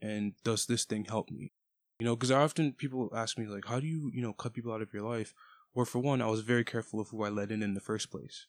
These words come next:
right? I didn't just let everyone in, and then I got to a point where, wow, half these people are toxic, and I gotta cut them out. I was very, very strategic.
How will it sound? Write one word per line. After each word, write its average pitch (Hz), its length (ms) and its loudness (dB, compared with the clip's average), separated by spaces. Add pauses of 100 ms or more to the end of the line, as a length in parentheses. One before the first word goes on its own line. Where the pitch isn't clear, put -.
right? 104 140 -2
I 107 60 0
didn't 113 140 2
just 113 140 0
let 117 120 6
everyone 110 400 2
in, 104 320 2
and - 40 -2
then 107 160 2
I 107 40 0
got 104 220 0
to - 100 -4
a - 20 -8
point 104 200 -4
where, 101 160 -8
wow, 101 220 0
half 107 200 -2
these 113 100 -8
people 104 220 -4
are 92 60 -2
toxic, 104 420 -6
and 101 80 -4
I 98 60 -6
gotta 101 160 -4
cut - 180 -8
them 107 140 -4
out. 113 220 -4 (540)
I 117 80 4
was 117 100 6
very, 135 200 10
very 123 180 6
strategic. - 600 -4